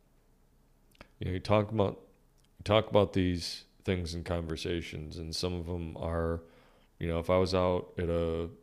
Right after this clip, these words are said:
a bar with a group of friends or whatever, stuff like this is very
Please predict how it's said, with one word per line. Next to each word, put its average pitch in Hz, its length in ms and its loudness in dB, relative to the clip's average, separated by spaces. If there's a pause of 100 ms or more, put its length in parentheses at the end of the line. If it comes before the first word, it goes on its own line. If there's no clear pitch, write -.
(160)
a 85 40 -10
bar 82 560 2
with 82 200 -6
a 85 40 -2
group 85 240 -4
of 82 80 -10
friends 82 420 -4
or 82 40 -6
whatever, 82 420 0 (1700)
stuff - 280 6
like 120 180 6
this 95 180 2
is 87 80 -2
very 85 400 2